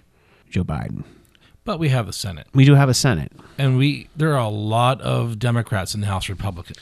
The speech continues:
Speaker 2: in the House Republicans, <laughs> in the House of Representatives. It'll be interesting. I'm sure there's gonna be some bipartisan work.
Speaker 1: So, I mean, but, but at the end of the day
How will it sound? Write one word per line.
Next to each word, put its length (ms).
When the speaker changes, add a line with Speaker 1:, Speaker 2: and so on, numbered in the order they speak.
Speaker 2:
in 100
the 80
House 280
Republicans, 580
<laughs> 760
in 140
the 120
House 300
of 140
Representatives. 880
It'll 160
be 120
interesting. 520
I'm 140
sure 300
there's 180
gonna 120
be 100
some 180
bipartisan 760
work. 320
Speaker 1:
So, 260
I 120
mean, 180
but, 300
but 140
at 60
the 120
end 100
of 60
the 60
day 340